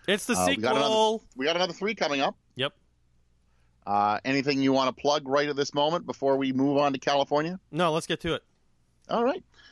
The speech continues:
Speaker 2: Uh, we, the first guy we spoke to, Cameron Matches from, uh, Hope. And, uh, if, if you've never heard of Hope, uh, I'm sorry, but you really have. You really have heard of Hope.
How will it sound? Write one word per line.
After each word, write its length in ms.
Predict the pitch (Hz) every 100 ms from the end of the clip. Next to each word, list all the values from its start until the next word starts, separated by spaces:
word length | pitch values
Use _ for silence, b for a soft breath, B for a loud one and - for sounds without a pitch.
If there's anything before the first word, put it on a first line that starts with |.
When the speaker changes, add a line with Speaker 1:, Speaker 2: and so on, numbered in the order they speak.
| B B
Speaker 2:
Uh, 440 | - 180 185 185 180 151
we, 120 | 175
the 60 | 185
first 260 | 226 247
guy 160 | 220 220
we 100 | 190
spoke 320 | - 196 208
to, 260 | - 135 110
Cameron 400 | - 170 226 202
Matches 520 | 127 139 - 131 101
from, 500 | - - 120 113 110
uh, 180 | 107 101
Hope. 320 | 147 185 - _ b b b b -
And, 440 | 110 107 104 101
uh, 340 | 107 104 101 98
if, 100 | 104
if 220 | - 120 98
you've 140 | 104
never 260 | 131 214 180
heard 180 | 170
of 100 | 180
Hope, 320 | 170 156 185 - _ b b b b _ _
uh, 560 | 110 107 104 101 101 95 -
I'm 100 | 113
sorry, 460 | - 139 143 92 -
but 160 | 110
you 80 | 123
really 200 | 117 113
have. 360 | 92 92 80 - _ -
You 120 | 98
really 260 | 101 123 107
have 220 | 110 101
heard 160 | 107
of 100 | 101
Hope. 240 | 92 110